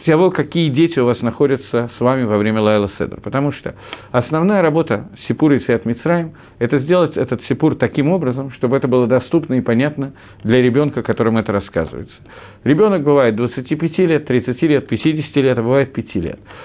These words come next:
Понятно, что пятидесятилетнему мальчику и пятилетнему мальчику надо рассказывать немножечко по-разному. Поэтому нужно учесть, что основная часть рассказа о выходе из Египта — это рассказ именно для собственных детей.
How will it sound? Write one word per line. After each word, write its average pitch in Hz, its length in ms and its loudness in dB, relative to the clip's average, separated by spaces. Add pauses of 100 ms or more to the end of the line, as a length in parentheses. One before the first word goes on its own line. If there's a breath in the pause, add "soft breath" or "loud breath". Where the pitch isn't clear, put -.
(100 loud breath)
Понятно, 170 360 2
что - 160 -4
пятидесятилетнему 139 880 0
мальчику 107 440 -2
и - 20 0
пятилетнему 151 580 0
мальчику 120 440 -2
надо 151 220 -2
рассказывать 127 480 0
немножечко 113 500 -2
по-разному. 85 540 -2 (460 loud breath)
Поэтому 175 380 2
нужно 170 300 0
учесть, 151 420 -2 (360 loud breath)
что - 440 -2 (280)
основная 175 640 2
часть - 280 -2
рассказа 107 440 0
о - 20 2
выходе 98 360 -4
из 95 100 -6
Египта — 90 360 -6
это - 200 -2
рассказ 175 340 0 (140)
именно 180 460 0
для 107 200 -2
собственных 127 480 -2
детей. 92 400 -4